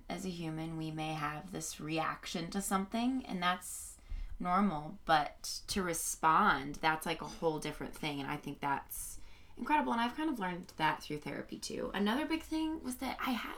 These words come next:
all these weird, <sighs> mental blocks about, like, uh, relationships,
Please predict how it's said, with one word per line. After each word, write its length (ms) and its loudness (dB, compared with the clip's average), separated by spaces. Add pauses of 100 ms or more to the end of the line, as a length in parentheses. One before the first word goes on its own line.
all 200 4
these 320 -4 (1200)
weird, 420 2 (180)
<sighs> 580 -8
mental 260 -6
blocks 600 0
about, 360 -4
like, 260 -10 (680)
uh, 260 0
relationships, 1800 0